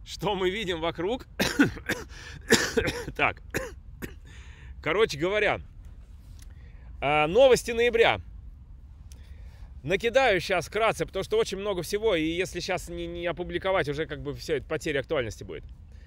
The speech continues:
Первая немножко грустная новость состоит в том, что я совсем чё-то разболелся. Уже два месяца я не могу вылезти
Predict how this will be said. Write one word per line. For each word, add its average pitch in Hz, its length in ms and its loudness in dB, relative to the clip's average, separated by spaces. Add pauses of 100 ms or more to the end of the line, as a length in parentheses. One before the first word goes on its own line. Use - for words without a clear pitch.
(300)
Первая 214 500 6
немножко 202 420 -4
грустная 190 360 -2
новость 240 260 2
состоит 196 260 -2
в - 40 -12
том, 233 120 -2
что 190 140 -4
я 190 120 -2
совсем 202 300 -4
чё-то 165 180 -4
разболелся. 190 540 0
Уже 165 220 -2
два 185 180 -2
месяца 190 460 -4
я 180 240 0
не 190 100 -6
могу 185 280 0
вылезти 165 680 -2